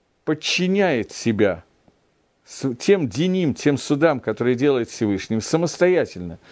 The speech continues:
не ждёт, когда Всевышний это сделает, а сам принимает на себя эти диним, <coughs> он принимает на себя гахноу, вот это вот подчинение,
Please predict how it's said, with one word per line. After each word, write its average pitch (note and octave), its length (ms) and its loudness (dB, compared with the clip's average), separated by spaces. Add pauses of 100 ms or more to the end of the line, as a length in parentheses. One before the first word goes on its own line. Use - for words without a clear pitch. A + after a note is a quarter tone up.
(180)
не D3 160 2
ждёт, E3+ 380 4
когда B2+ 300 0
Всевышний A#2 500 -2
это F#2 200 -2
сделает, F2+ 460 -2
а A#2+ 60 2
сам F#3+ 280 2
принимает E3 640 -2
на F#2+ 100 -8
себя F#2 440 -4
эти A2+ 280 0
диним, G#2+ 420 0 (680)
<coughs> - 220 -4
он F#3+ 240 0
принимает E3 680 0
на G2+ 100 -6
себя G#2+ 340 0
гахноу, B2+ 760 0 (460)
вот A#2+ 200 0
это D3+ 200 2
вот A#2+ 180 -4
подчинение, B2+ 880 -2